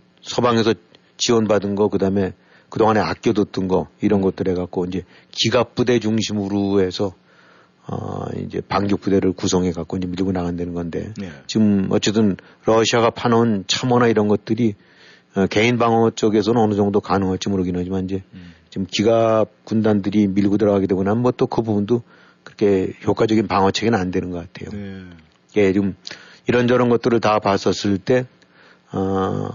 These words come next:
Speaker 1: 일단 방어 쪽 부분보다는 뭐 공격군 쪽이 훨씬 더 강해야 되는 건 틀림이
Speaker 2: 음.
Speaker 1: 없지만은 지금 진행되는 흘러나오는 소문, 저 상황으로 봐갖고는 러시아가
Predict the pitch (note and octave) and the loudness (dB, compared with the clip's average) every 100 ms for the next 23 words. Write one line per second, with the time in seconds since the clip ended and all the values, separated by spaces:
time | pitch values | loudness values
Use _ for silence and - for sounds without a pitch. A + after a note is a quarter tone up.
0 | - - B2 A#2 G2+ A#2 C3 B2+ - B2+ | -12 -6 -2 0 2 2 2 2 2 0
1 | - C3 B2 B2 B2 B2 B2 A#2+ B2 A#2 | 2 2 4 4 4 4 4 4 2 2
2 | C3 C3+ B2 B2+ B2+ A2+ A#2 A#2 A2+ A#2 | 2 2 2 2 2 2 0 0 -2 -2
3 | - A#2+ - A2 A2 G#2 A2 A2 - G#2+ | -2 -2 0 0 2 2 0 0 -2 -4
4 | A2 F#2 F2+ G2 F2 E2 A2+ - _ - | -2 -2 -6 -8 -6 -8 -12 -18 _ -20
5 | - - - - G#2 G#2 A2 A2 G#2+ G#2 | -20 -20 -14 -6 -2 -2 0 2 2 4
6 | G#2 G2+ G2+ G#2+ G#2 F#2+ G2+ _ _ - | 4 4 2 2 0 -2 -8 _ _ -8
7 | - B2 A2 G#2 G#2 - G#2 G#2 G2 - | 0 2 4 2 0 2 2 2 0 -2
8 | - F#2 - A2 G2 G2 E2+ F2 E2+ - | 0 0 0 0 2 0 0 -2 -4 -4
9 | A2 A2 - - - - _ - A2 A2 | -6 -6 -8 -20 -20 -20 _ -2 2 2
10 | - G#2+ G#2 F#2 A#2+ B2+ | 2 2 2 2 0 0